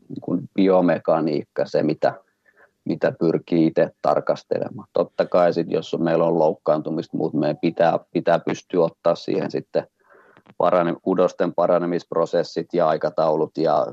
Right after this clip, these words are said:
ja niinku tämmöset, tämmöset huomioon. Ja sitten, että mikä se, se, mikä se, se asiakkaan tavoite nyt on, että haluuko se vaan polven kuntoon, että se pystyy kiipeä rappuset, rappuset ylös tai nousee sohvalta jääkaapille vai, vai onko se, että mun pitäisi,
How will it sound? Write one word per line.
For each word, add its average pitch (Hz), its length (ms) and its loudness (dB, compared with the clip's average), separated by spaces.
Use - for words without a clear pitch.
ja - 160 -8
niinku - 380 -8
tämmöset, 78 600 -4
tämmöset - 540 -4
huomioon. 87 600 0
Ja 98 160 -4
sitten, - 380 -6
että - 320 -2
mikä 107 200 2
se, - 120 -6
se, 110 140 -2
mikä 107 240 -2
se, 107 80 0
se 107 100 2
asiakkaan 104 500 0
tavoite 98 440 2
nyt 92 180 -2
on, 92 280 2
että - 220 -12
haluuko 92 220 0
se 92 160 -4
vaan 98 200 0
polven 95 420 0
kuntoon, 92 460 0
että 87 80 -10
se - 120 -12
pystyy 90 340 -4
kiipeä 95 380 0
rappuset, - 600 -2
rappuset - 600 -4
ylös 92 280 0
tai 87 200 0
nousee 90 320 -2
sohvalta 90 540 -2
jääkaapille 85 920 0
vai, 85 320 0
vai 82 200 2
onko 82 200 -2
se, 85 160 0
että 82 160 -4
mun 80 100 -10
pitäisi, 78 300 -4